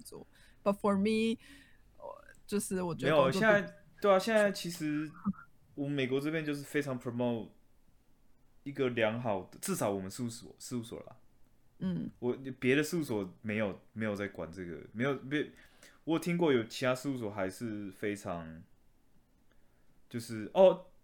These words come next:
Speaker 2: 做建筑就是要熬夜啊，你懂我意思吗？但是我们事务所没有这样。
Speaker 1: No，我觉得那个不应该，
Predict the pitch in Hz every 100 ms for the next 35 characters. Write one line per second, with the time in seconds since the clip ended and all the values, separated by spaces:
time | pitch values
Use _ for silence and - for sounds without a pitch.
0 | _ - 190 175 175 123 110 - 151 151
1 | 156 113 107 135 127 110 110 113 113 107
2 | 98 135 139 120 - _ _ 117 123 131
3 | 170 113 101 104 - 90 82 - _ _
4 | - - _ _ - - - - 226 262
5 | 240 233 214 247 294 330 339 269 - 254
6 | 240 233 214 208 208 208